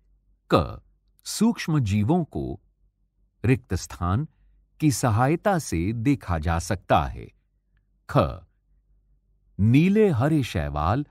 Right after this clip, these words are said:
वायु से रिक्त स्थान का स्थिरीकरण करते हैं,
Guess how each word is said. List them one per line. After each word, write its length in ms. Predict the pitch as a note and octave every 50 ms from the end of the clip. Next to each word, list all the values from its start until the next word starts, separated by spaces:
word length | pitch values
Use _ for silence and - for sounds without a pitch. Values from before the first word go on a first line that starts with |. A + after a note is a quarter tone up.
| _ _ _ -
वायु 380 | E2+ F2+ F2+ B2 F3 G#3 F#3
से 340 | C3 - - C#2 C#2 D2 - _ _ _ _ _ _ _ _ _ _ _ _ _ _ _ -
रिक्त 340 | A2 C3 D3 - _ - F#2+
स्थान 560 | E2+ - - - - F#2 F#2 G2 A#2+ D#3+ D3+ - _ _ _ _ _ _ -
का 140 | C3+ C3+ B2+
स्थिरीकरण 880 | - - - - - E3 - A#3+ A3+ - - D#3 C3 B2+ B2 A2+ G2
करते 440 | - - D#2+ D#2 - - D#3+ D3 A#2
हैं, 240 | F#2 F2 G#2+ C3